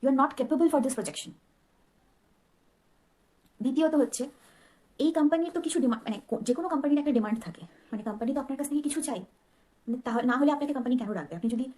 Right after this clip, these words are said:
কাজ নাই করেন, তাহলে কোম্পানি কেন রাখবে? মানে অনেকেই মনে করেন, আহ, ভিডিও দেখে বা, আহ, দু একটা ক্লাস করার পরে মনে করেন যে, উম, "আমি তো সফটওয়্যার পেয়ে গেছি", বা যারা হয়তো পোস্টিং করেছেন, "সফটওয়্যার পেয়ে গেছি, ব্যাস আমার কোনো কাজ নেই আর, আমি,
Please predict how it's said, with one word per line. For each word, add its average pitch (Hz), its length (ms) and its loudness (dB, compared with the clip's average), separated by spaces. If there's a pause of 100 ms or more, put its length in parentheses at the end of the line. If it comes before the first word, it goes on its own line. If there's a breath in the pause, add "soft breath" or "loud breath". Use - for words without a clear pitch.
কাজ 247 240 -2
নাই 214 160 0
করেন, 185 200 -8
তাহলে 277 300 -8
কোম্পানি 302 220 2
কেন 262 120 2
রাখবে? 208 200 -2
মানে 208 120 -10
অনেকেই 262 300 -4
মনে 269 160 0
করেন, 233 260 -4 (240)
আহ, 214 120 -6
ভিডিও 254 240 2
দেখে 226 220 -4
বা, 208 200 -6 (240 loud breath)
আহ, 196 240 -6
দু 190 160 0
একটা 226 160 -2
ক্লাস 233 200 -4
করার 208 160 -4
পরে 214 140 -4
মনে 208 160 -4
করেন 202 220 -4
যে, 208 260 -6 (320 soft breath)
উম, 196 220 -8
"আমি 277 140 -2
তো 302 60 -2
সফটওয়্যার 262 340 -2
পেয়ে 262 140 -4
গেছি", 302 220 -6 (380 soft breath)
বা 233 260 -2
যারা 226 140 -2
হয়তো 226 160 -2
পোস্টিং 226 240 -2
করেছেন, 214 300 -4
"সফটওয়্যার 269 440 -8
পেয়ে 311 100 -2
গেছি, 285 120 -4
ব্যাস 233 140 -2
আমার 220 140 -4
কোনো 247 120 -2
কাজ 233 260 -4
নেই 190 120 -6
আর, 180 120 -8
আমি, 220 240 -4